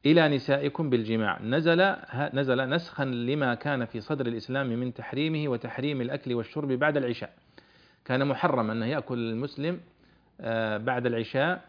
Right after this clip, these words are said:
أو عفوا، أو، أو أنه يجامع أهله. آه، قال الله تعالى: "هن لباس لكم"، أي زوجاتكم، "وأنتم لباس لهن"، وهذا كناية عن، آه، تعانقهما أو احتياج كل منهما إلى صاحبه،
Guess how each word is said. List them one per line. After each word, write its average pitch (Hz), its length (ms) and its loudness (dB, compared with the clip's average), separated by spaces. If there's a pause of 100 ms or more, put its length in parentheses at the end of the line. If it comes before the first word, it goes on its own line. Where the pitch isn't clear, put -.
(380)
أو 120 80 2
عفوا، 123 320 2
أو، 117 340 -2
أو 123 140 -2
أنه 123 300 0
يجامع 120 380 2
أهله. 135 520 -2 (720)
آه، 110 840 2 (120)
قال 151 220 4
الله 147 240 6
تعالى: 151 320 2
"هن 160 320 2
لباس 139 420 4
لكم"، 151 340 -2
أي 120 160 2
زوجاتكم، 127 680 0
"وأنتم 131 360 -2
لباس 127 360 0
لهن"، 104 300 -4 (480)
وهذا 139 300 4
كناية 127 460 0
عن، 120 380 -2
آه، 101 760 -6
تعانقهما 117 1000 0
أو 117 180 0
احتياج 117 460 0
كل 113 300 -2
منهما 113 440 -2
إلى 110 140 -2
صاحبه، 151 540 -4